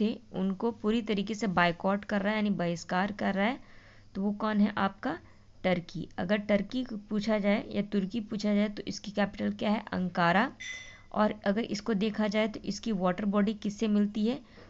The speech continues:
तो एक आपका, एक आपका तो ब्लैक सी से मिलती है और एक आपका भूमध्य सागर से मिलती है। भूमध्य सागर और ब्लैक सी से जो एक स्ट्रेट गु-, गुजरती है, वो कहाँ पे है? इस्तांबुल से गुजरती है।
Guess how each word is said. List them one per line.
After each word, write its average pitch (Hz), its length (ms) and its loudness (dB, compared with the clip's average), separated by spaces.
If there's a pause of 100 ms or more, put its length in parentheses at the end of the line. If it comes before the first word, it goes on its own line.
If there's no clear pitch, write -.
तो - 60 -4
एक 214 320 4
आपका, 233 460 0 (140)
एक 202 240 0 (140)
आपका 202 360 2
तो 214 120 -2
ब्लैक 185 320 2
सी 233 140 -4
से 247 160 0
मिलती 220 480 0
है 254 160 0 (920)
और 202 160 2
एक 208 340 0
आपका 208 380 0 (240)
भूमध्य 202 460 2 (420)
सागर 220 340 4
से 202 160 -2
मिलती 165 380 -2
है। 180 120 -4 (440)
भूमध्य 247 440 2
सागर 208 520 2 (160)
और 214 160 2
ब्लैक 208 340 2
सी 254 240 -4
से 180 280 -4 (420)
जो 233 400 0 (680)
एक 226 160 -4 (160)
स्ट्रेट 262 500 0
गु-, 196 280 2
गुजरती 196 400 0
है, 220 60 2
वो 202 140 0
कहाँ 208 360 0
पे 220 60 2
है? 240 180 -2 (140)
इस्तांबुल 196 600 0
से 208 160 -2
गुजरती 170 580 -2
है। - 120 -6